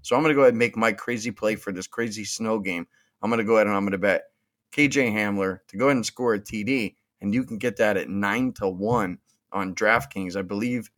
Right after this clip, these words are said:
FanDuel, they didn't have a lineup,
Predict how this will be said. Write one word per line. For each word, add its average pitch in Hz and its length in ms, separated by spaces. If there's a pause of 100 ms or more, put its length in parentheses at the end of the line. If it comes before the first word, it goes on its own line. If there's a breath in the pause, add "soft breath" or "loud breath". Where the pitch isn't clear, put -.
(380)
FanDuel, 117 760 (460)
they 101 120
didn't 117 180
have 110 140
a 98 40
lineup, 101 560